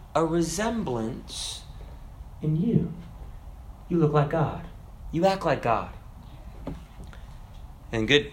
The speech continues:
good news, we're joint heirs with Christ. Have you ever received an inheritance? I have. "How much was it, preacher?" I don't know. It, the Bible says, um, "My God shall supply all your need according to his riches and glory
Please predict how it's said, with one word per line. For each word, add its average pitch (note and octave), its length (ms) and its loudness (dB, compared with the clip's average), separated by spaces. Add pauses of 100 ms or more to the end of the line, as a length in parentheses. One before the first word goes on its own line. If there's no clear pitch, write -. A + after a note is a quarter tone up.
good C3 140 2
news, C#3+ 260 4
we're A#2 100 0
joint B2+ 360 2
heirs A#2+ 260 4
with A2 160 -4
Christ. C3 380 4
Have G2+ 80 -2
you A#2+ 60 6
ever C3 80 4
received C#3+ 340 2
an C3+ 120 0
inheritance? C#3 720 0 (640)
I C#3+ 160 10
have. B2 400 6
"How D3 140 8
much F#3 200 8
was E3+ 220 10
it, A#2+ 80 -4
preacher?" C#3+ 440 2 (760)
I C#3+ 140 12
don't G3+ 140 10
know. B3 200 8 (140)
It, - 220 6
the C3 80 6
Bible E3+ 360 12
says, D#3 600 6
um, B2 520 8 (220)
"My C3 220 10
God C#3 500 10 (320)
shall C3 220 4
supply C#3 680 6 (1500)
all D3+ 240 12
your E3 220 10
need E3+ 500 8 (680)
according E3 440 10
to D#3 80 8
his D3 140 8
riches D3+ 320 4
and D3+ 140 4
glory F3 440 8